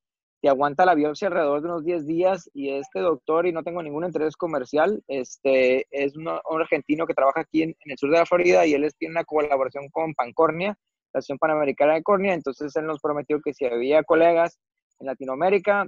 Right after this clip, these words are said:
les mandamos la cajita, nos la mandan de vuelta, y él les puede procesar la biopsia. Entonces, este, si tienen interés, tienen un paciente, sí, me pueden mandar un,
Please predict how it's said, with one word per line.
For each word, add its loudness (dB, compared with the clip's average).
les -6
mandamos -4
la 2
cajita, -2
nos -8
la -4
mandan -6
de -2
vuelta, 2
y -4
él -4
les -6
puede -2
procesar -10
la 2
biopsia. -4
Entonces, -6
este, -4
si -6
tienen -2
interés, 2
tienen -2
un -4
paciente, 0
sí, 0
me -2
pueden 0
mandar 0
un, -6